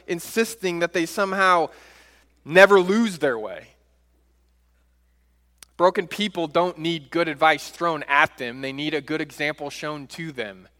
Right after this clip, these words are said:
Jesus makes this clear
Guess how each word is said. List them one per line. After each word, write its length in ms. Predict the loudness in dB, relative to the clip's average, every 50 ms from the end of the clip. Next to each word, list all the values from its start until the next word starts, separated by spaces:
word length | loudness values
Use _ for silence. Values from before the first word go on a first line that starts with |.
| _ _ _ _ _ _ _ _ _ _ _ _
Jesus 560 | -8 -6 -6 -4 0 0 0 0 0 -4 -12 -18 -10 -2
makes 300 | 0 0 0 0 -2 -8
this 180 | -8 -10 -10
clear 640 | -12 -6 0 2 2 4 4 4 2 2 0 0 -2